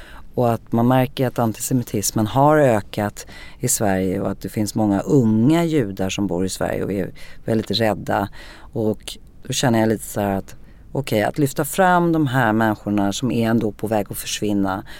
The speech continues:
och på något sätt överlämna det till de unga som ändå ska gå vidare och försöka göra världen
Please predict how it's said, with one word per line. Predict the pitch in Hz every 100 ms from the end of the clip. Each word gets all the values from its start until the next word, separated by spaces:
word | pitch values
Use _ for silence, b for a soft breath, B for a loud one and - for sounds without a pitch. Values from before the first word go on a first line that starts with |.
| B B -
och | 120 -
på | 123
något | 113
sätt | - 104 101 -
överlämna | 123 117 101 107 117 117 120 120
det | 107 95 95 117 B B B B
till | - 110 104 101 110
de | 110
unga | 117 113 104 113 123 117 117 b b
som | -
ändå | 120 101 95
ska | -
gå | 104 113
vidare | 120 104 - 117
och | 113
försöka | - - 98
göra | 104 107 101 107
världen | 98 90 90 92 95